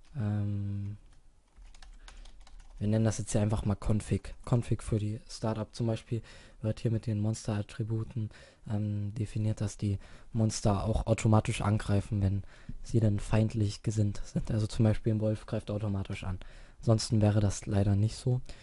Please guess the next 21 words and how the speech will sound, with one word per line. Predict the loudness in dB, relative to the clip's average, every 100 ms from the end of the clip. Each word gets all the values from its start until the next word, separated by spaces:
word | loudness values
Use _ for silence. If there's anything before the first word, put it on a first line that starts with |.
| -6
Daher | 2 4 4
diese | 4 2 0
drei | 0 -2
Funktionen | 0 -2 -4 -6 -4
hier. | -6 -8 -16 -20 -12
So. | -6 -6 -8 -12 -18 -20 -20 -20 -20 -4
Jetzt | -2 0 2
wollen | 2 4
wir |
hier | 2 2
noch | 2 -2
natürlich, | -6 -2 0 0 -2
ähm, | -4 -4 -4
unsere | -6 -8 -12 -12 -14 -16 -16 -16 -18 -18 -20 -20 -14
N | -6 -2
P | 0
Cs. | -2 0 2 2 0 -8 -16 -18 -20 -20 -20 -20 -20 -20 -20 -20 -6
Hier | 0 0
vielleicht | 2 0 0 -2
noch | -4 -6 -12 -20 -20 -20 -20 -20 -20 -20 -20 -20 -20 -20 -8
Monster. | 0 2 2 0 0 0